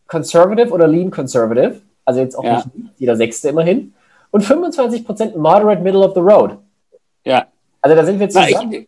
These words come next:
Speaker 1: wir zusammen schon f-, nah an der Hälfte tatsächlich.
Speaker 2: Ja, um es ein bisschen nochmal historisch zu sagen, Philip Roth ist ein wirklich gutes Beispiel, ne? Philip Roth hat sein Leben lang immer von sich gesagt, "Ich bin, I'm a Roosevelt Liberal."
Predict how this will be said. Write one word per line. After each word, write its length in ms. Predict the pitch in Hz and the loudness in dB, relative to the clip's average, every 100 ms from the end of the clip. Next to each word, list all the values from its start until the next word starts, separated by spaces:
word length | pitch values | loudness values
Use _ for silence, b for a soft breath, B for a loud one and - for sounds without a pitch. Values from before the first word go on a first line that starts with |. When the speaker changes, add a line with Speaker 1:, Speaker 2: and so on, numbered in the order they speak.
| _ _ | _ _
Speaker 1:
wir 140 | 185 180 | -8 -6
zusammen 360 | 180 175 208 | 0 0 0
schon 240 | 202 190 185 | -2 -6 -6
f-, 300 | - _ _ | -10 _ _
nah 400 | 175 151 170 240 | -6 0 4 4
an 100 | 220 | 2
der 120 | 208 | -2
Hälfte 480 | 196 208 202 - - _ _ - | -2 -2 -2 -8 -10 _ _ -20
tatsächlich. 360 | 95 92 92 | -18 -16 -4
Speaker 2:
Ja, 220 | 139 131 b b _ | 0 0 b b _
um 340 | 220 - - | -12 -8 -2
es 160 | 165 - | 0 0
ein 80 | 160 | -4
bisschen 360 | 196 170 160 | -2 2 2
nochmal 280 | 156 139 151 | 2 0 0
historisch 520 | 147 - 170 190 175 | 0 2 2 2 0
zu 100 | - | -6
sagen, 240 | 139 135 139 B B _ _ - | -4 -4 -4 B B _ _ -4
Philip 300 | - 220 156 | 0 2 4
Roth 340 | 165 165 - | 2 2 -4
ist 120 | 113 127 | -14 -12
ein 100 | 131 | -12
wirklich 260 | 160 135 | -12 -14
gutes 300 | 139 127 117 | -12 -12 -12
Beispiel, 420 | - - - 92 | -10 -10 -12 -12
ne? 160 | 110 185 b b b b _ | -10 -10 b b b b _
Philip 280 | - 170 156 | -2 0 2
Roth 200 | 190 196 | 2 2
hat 120 | 185 | 0
sein 160 | 165 151 | -2 0
Leben 220 | 185 214 | 0 0
lang 160 | 175 - | -2 -4
immer 220 | 190 220 | -4 -2
von 160 | 190 | -4
sich 160 | 170 160 | -6 -6
gesagt, 340 | 156 156 151 - | -2 -2 -2 -10
"Ich 140 | 156 | -6
bin, 180 | 185 160 - - | -4 -6 -10 -2
I'm 180 | 160 180 | 2 2
a 40 | |
Roosevelt 560 | 147 165 156 147 151 139 | 4 4 2 0 -2 0
Liberal." 400 | 147 107 - | 0 -2 -6